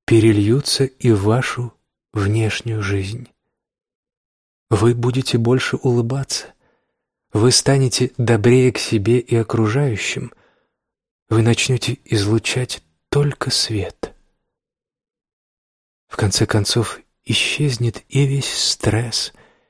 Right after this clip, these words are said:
и впервые за долгое время – вы сможете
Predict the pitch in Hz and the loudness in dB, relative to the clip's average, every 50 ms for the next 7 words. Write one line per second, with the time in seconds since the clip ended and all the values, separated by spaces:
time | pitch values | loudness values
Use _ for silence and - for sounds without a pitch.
0 | _ _ _ _ _ _ _ _ - 117 - - - 131 131 139 143 139 139 131 | _ _ _ _ _ _ _ _ -2 -2 -2 0 2 2 4 4 4 4 2 2
1 | 127 135 - - 113 104 113 113 107 127 120 117 107 110 113 110 101 110 127 143 | 0 -2 -2 -2 0 2 2 2 2 2 2 2 2 2 2 2 2 2 2 2
2 | 135 123 113 - - - - - - _ _ _ _ _ - 101 104 107 - - | 0 0 -2 -2 -6 -10 -20 -20 -20 _ _ _ _ _ -2 0 2 2 2 0
3 | - 113 127 135 117 117 113 - - - 127 - | 2 2 2 2 2 0 -2 -4 -4 -6 -6 -8